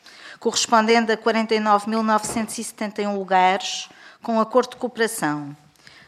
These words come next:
o que, eh, com equi-, com financiamento respectivo de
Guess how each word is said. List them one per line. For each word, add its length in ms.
o 120
que, 520
eh, 600
com 180
equi-, 220
com 280
financiamento 1500
respectivo 680
de 160